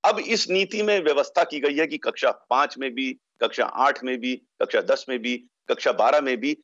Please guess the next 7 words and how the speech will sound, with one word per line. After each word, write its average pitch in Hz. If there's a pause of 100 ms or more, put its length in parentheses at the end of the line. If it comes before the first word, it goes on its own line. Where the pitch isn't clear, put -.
state 151
board 131
के 131
एग्जाम्स 104
होंगे। 92 (840)
इसके 220
again, 123